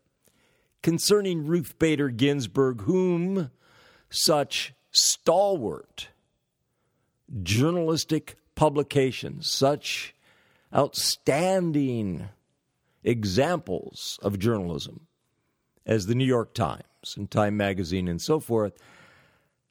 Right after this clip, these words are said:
refer to this biopic championing this champion, <laughs> lionizing this lion of a woman.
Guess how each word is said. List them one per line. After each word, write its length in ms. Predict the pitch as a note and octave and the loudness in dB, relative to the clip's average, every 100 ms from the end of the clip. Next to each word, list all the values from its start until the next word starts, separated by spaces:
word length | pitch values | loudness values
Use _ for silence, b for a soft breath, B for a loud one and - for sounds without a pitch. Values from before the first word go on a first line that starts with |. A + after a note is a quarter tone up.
| _ _ _ _ - | _ _ _ _ -4
refer 500 | A2+ A#2+ - D#3 D#3+ | 0 0 2 2 0
to 540 | C#3+ D3+ D3 C#3+ D3 - | -2 0 2 2 0 -2
this 480 | B2 G#2+ D3 C3+ - | -2 2 2 2 -4
biopic 1120 | A2 F2+ C3 C#3+ C#3 C3+ C#3+ - - - - - _ _ _ _ _ _ _ - | -4 0 2 2 0 2 0 -4 -12 -12 -20 -20 _ _ _ _ _ _ _ -4
championing 1000 | - D#3+ F#3 F3+ C3+ A#2+ A#2+ A2+ A2 G2 _ _ _ - | 0 2 0 0 0 2 0 0 -2 -4 _ _ _ -6
this 300 | G2+ A2+ - | 0 0 0
champion, 680 | - - C3 A#2 E2+ C#2+ - - _ | -2 0 2 0 -4 -6 -8 -18 _
<laughs> 800 | B3+ - - G2 - - - _ - | 0 0 -4 -14 -16 -20 -20 _ -2
lionizing 1120 | A2+ D#3 G3 F3 C#3+ C#3 B2+ A#2+ A2+ A2 A2 | 0 2 2 2 2 0 0 -2 0 0 0
this 220 | G2 - | -2 -2
lion 960 | D#2 E2+ G#2 C3 A#2+ G#2 E2+ D#2+ C2+ - _ _ _ _ _ _ _ _ _ _ _ G#2 | -2 0 2 2 2 -2 -6 -8 -10 -18 _ _ _ _ _ _ _ _ _ _ _ -6
of 120 | F2+ | -4
a 60 | |
woman. 300 | G2 F#2 D2 | -2 -2 -6